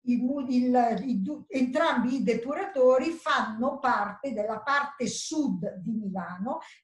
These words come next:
e ci sono, è, mm, un atto proprio dei rapporti con un consorzio, che è il consorzio agricolo.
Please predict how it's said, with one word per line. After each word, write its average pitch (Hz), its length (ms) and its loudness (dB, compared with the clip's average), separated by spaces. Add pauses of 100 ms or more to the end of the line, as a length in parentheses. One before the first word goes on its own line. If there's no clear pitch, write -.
(120)
e 440 380 -2 (140)
ci 508 120 -12
sono, 262 640 0
è, 262 160 4
mm, 240 420 2 (240)
un 330 180 -8 (100)
atto - 400 -2
proprio 254 580 2 (240)
dei 220 800 2
rapporti 285 920 2
con 294 220 -2
un 262 240 0
consorzio, 214 920 0
che 226 80 -4
è 196 40 -2
il 180 80 -6
consorzio 202 720 -2
agricolo. 196 760 2